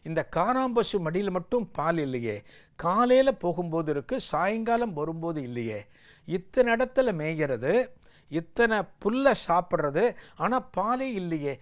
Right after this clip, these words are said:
அப்படின்னு ஆச்சரியப்பட்டு பண்ணையார்கிட்ட சொல்றார். இந்த பண்ணையார் என்ன பண்றார்? சரி, நம்ம ஒரு நாள் இதை மறைஞ்சிருந்து கவனிக்கணும் அப்படிங்கிற.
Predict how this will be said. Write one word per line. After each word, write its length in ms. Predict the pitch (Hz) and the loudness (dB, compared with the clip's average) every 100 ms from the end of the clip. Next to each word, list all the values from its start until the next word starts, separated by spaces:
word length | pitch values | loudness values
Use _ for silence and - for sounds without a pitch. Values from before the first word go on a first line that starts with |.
| - - | -16 -12
அப்படின்னு 340 | 120 170 196 | -2 -2 0
ஆச்சரியப்பட்டு 800 | 127 156 - 185 147 131 - - 294 _ | -2 -4 -4 -6 -6 -8 -10 -12 -14 _
பண்ணையார்கிட்ட 680 | 123 139 156 135 98 98 - | -6 -4 -4 -4 -6 -14 -16
சொல்றார். 280 | - 85 - _ _ _ _ _ _ _ _ _ _ _ _ _ _ | -16 -18 -20 _ _ _ _ _ _ _ _ _ _ _ _ _ _
இந்த 220 | 120 165 | -10 -6
பண்ணையார் 220 | 214 262 | -2 -2
என்ன 160 | 202 180 | -2 -4
பண்றார்? 480 | 170 160 156 160 156 - - | -4 2 4 4 0 -18 -20
சரி, 380 | - 165 180 | -6 -2 0
நம்ம 180 | 160 139 | -2 -2
ஒரு 120 | 131 123 | -4 -2
நாள் 580 | 151 175 147 117 101 - _ _ _ _ 135 | -2 0 -2 -4 -10 -18 _ _ _ _ -6
இதை 160 | 123 113 - 107 | -4 -4 -8 -4
மறைஞ்சிருந்து 640 | 135 190 226 196 175 170 175 | 2 2 2 0 0 -2 -4
கவனிக்கணும் 720 | 117 131 165 - 127 113 113 - _ | -4 -4 -4 -6 -10 -8 -10 -14 _
அப்படிங்கிற. 440 | 107 98 101 98 | -10 -10 -10 -12